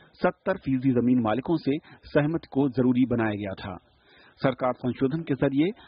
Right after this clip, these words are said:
पांच श्रेणी के लिए अधिग्रहण को इस सहमति से अलग रखना चाहती है। इस बीच दैनिक अखबार द ट्रिब्यून को दिए इंटरव्यू में प्रधानमंत्री ने कहा है कि वो किसानों के हित में सभी सुझावों पर गौर करके ही इससे जुड़े विधेयक को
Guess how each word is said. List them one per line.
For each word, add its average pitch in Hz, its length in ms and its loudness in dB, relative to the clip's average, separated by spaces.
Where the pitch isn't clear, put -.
पांच 151 320 -2
श्रेणी 180 300 0
के 131 160 0
लिए 104 220 -4
अधिग्रहण 131 380 -2
को 160 140 -2
इस 131 200 -2
सहमति 135 340 0
से 143 100 0
अलग 135 240 0
रखना 120 300 -4
चाहती 104 300 -4
है। 98 120 -8
इस 135 220 0
बीच 175 260 -2
दैनिक 131 300 2
अखबार 143 420 -2
द 123 180 -4
ट्रिब्यून 135 320 2
को 131 120 0
दिए 120 280 2
इंटरव्यू 120 400 -2
में 139 160 2
प्रधानमंत्री 175 560 0
ने 165 140 2
कहा 123 240 -2
है 170 140 -4
कि 139 140 -6
वो 127 160 2
किसानों 143 400 0
के 147 120 -2
हित 127 220 -4
में 127 100 4
सभी 160 320 0
सुझावों 135 540 -2
पर 98 160 -6
गौर 147 260 2
करके 160 280 -4
ही 196 260 -6
इससे 131 240 0
जुड़े 117 300 2
विधेयक 127 340 -2
को 127 140 2